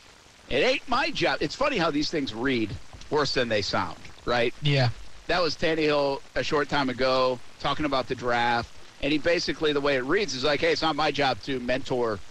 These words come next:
Speaker 1: Malik Willis." And, well, I mean, it sounded like less harsh than it read,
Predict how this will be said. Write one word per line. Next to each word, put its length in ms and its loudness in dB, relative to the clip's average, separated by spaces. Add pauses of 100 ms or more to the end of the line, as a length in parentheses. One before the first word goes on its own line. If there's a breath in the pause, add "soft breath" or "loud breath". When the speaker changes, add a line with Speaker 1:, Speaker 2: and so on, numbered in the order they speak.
(100)
Speaker 1:
Malik 300 0
Willis." 500 0 (400)
And, 600 2 (280)
well, 220 2 (320)
I 40 0
mean, 280 -2
it 140 0
sounded 400 2
like 220 2 (1000)
less 220 2
harsh 340 2
than 180 0
it 140 -8
read, 240 -4